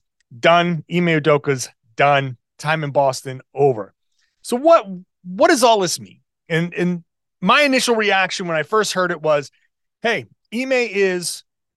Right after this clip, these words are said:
a, an employee of the Celtics. So you can't just hire an employee of the Celtics." This is an opportunity for the Celtics to get themselves a draft pick. Why not?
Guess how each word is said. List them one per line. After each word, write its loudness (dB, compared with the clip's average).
a, 0
an -6
employee -4
of 0
the -8
Celtics. -6
So 0
you -10
can't -2
just -2
hire -2
an -4
employee -4
of -6
the -8
Celtics." -8
This 0
is -6
an 0
opportunity -4
for 2
the -2
Celtics -4
to 0
get -4
themselves 2
a -2
draft 2
pick. 2
Why 2
not? 0